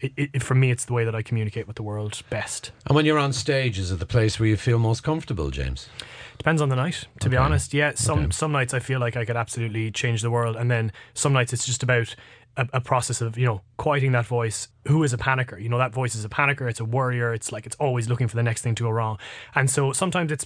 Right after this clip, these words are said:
Speaker 1: it, it's more of a back and forth, and it's more negotiating with that voice and convincing them, "Hey, this is a safe space. This is, like, you know, this is, this is really good." And then trying to use that energy to,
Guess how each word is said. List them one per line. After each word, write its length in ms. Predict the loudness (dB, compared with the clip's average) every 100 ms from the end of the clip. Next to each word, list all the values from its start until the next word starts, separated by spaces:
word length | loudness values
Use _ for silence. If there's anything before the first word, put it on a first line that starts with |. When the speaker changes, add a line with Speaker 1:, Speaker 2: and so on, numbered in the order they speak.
| -8
Speaker 1:
it, 120 | -6 -2
it's 200 | -4 2
more 320 | 2 2 0
of 80 | -2
a 40 |
back 220 | -2 -2 -2
and 100 | -4
forth, 280 | -2 -2
and 100 | 0
it's 100 | -2 2
more 120 | 2
negotiating 640 | 2 0 0 0 -2 0
with 120 | -2
that 120 | -2 -2
voice 240 | -2 -2
and 80 | 0
convincing 380 | 0 0 0 -2
them, 80 |
"Hey, 160 | -2 -2
this 180 | -2 -4
is 80 | -4
a 60 |
safe 240 | -6 -8 -10
space. 300 | -12 -12 -12
This 120 | -10
is, 160 | -10
like, 160 | -8 -10
you 60 | -10
know, 80 |
this 180 | -8 -8
is, 180 | -6 -8
this 140 | -6
is 100 | -6
really 200 | -4 -4
good." 180 | -4 -6 0
And 160 | 4
then 240 | 4 4 2 -2 -20 -20 -8
trying 360 | 0 2 4 2
to 100 | 2
use 180 | 0 2
that 160 | 2
energy 420 | 2 0 -2 -4 -4
to, 340 | -2 -2 -4